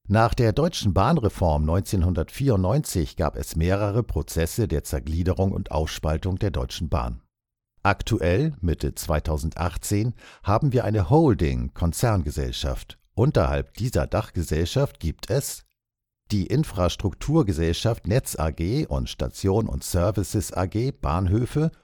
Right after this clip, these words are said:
beides sind formell zwei selbstständige Aktiengesellschaften, die Gesellschaft für den Schienenpersonenverkehr, D B Fernverkehr, D B Regio, Nahverkehr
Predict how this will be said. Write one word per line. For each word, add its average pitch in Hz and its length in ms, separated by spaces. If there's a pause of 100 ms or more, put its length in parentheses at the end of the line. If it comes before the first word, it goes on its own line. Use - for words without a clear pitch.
(200)
beides 92 440
sind 76 200
formell 80 340
zwei 78 300
selbstständige 82 680
Aktiengesellschaften, 107 1080 (1000)
die 135 80
Gesellschaft 123 640
für 127 160
den 110 160
Schienenpersonenverkehr, 95 1400
D 85 280
B 76 200
Fernverkehr, 95 840
D 73 280
B 67 280
Regio, 104 680
Nahverkehr 90 680